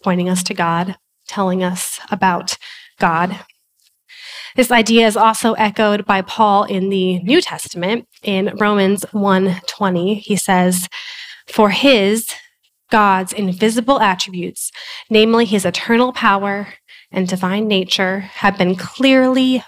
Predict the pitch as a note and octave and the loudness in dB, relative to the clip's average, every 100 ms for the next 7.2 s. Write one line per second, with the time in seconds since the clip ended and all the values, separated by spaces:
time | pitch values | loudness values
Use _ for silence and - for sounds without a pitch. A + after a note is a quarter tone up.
0 | _ A3 G3+ - A3 F3 - - - - | _ -2 -2 0 0 0 -2 -6 -12 -14
1 | _ - - _ _ _ _ _ - C4 | _ -20 -20 _ _ _ _ _ 4 4
2 | C#4 B3+ B3 A3+ G#3 G#3+ G#3 G3 G3 - | 4 2 0 0 0 2 2 0 -2 2
3 | G#3+ G#3+ G#3 G3 F#3+ F3+ D3 G3 - - | 2 4 2 2 2 2 0 -4 -8 -16
4 | - - A3+ G#3+ G3+ C4 A3 F#3+ G3 G3 | -16 0 2 2 2 2 4 2 -2 -4
5 | - - G3+ G#3+ - A#3 G#3 F3+ F3+ - | -10 -4 -4 -2 0 2 4 2 -2 -6
6 | - G3 F3+ F3+ F3+ - - G#3+ G3+ E3 | -2 2 2 0 -2 -10 -6 -2 0 0
7 | E3+ F3+ | -4 -10